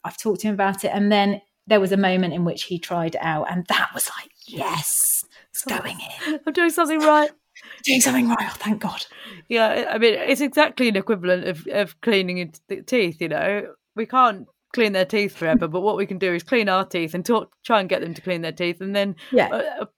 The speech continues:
Speaker 2: at some point, it, it's, it's their gig, isn't it? And we have to hand it over. But it, it's really hard
Speaker 1: Yeah.
Speaker 2: when you're deeply in parenting. And as we've acknowledged, it's a space which does throw up a lot of trauma to, to know whether you're doing the right thing.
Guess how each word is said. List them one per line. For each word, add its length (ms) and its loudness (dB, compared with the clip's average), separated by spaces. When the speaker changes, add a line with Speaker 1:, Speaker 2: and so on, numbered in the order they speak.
Speaker 2:
at 200 -2
some 200 4
point, 340 -2
it, 260 -10
it's, 360 -8
it's 220 -4
their 200 4
gig, 300 2
isn't 240 -6
it? 220 -8
And 140 -6
we 80 -2
have 180 0
to 100 -4
hand 220 -2
it 80 0
over. 300 0
But 140 -4
it, 180 -6
it's 200 -4
really 380 4
hard 380 4
Speaker 1:
Yeah. 20 -2
Speaker 2:
when 140 -2
you're 260 4
deeply 920 -4
in 260 -2
parenting. 800 -4
And 260 0
as 200 -6
we've 140 -8
acknowledged, 540 -6
it's 220 -8
a 60 -14
space 420 -6
which 400 -10
does 380 2
throw 200 8
up 200 2
a 60 0
lot 180 -4
of 100 -10
trauma 400 -4
to, 300 -12
to 80 -8
know 260 4
whether 220 0
you're 120 0
doing 260 -2
the 80 -6
right 280 2
thing. 400 -4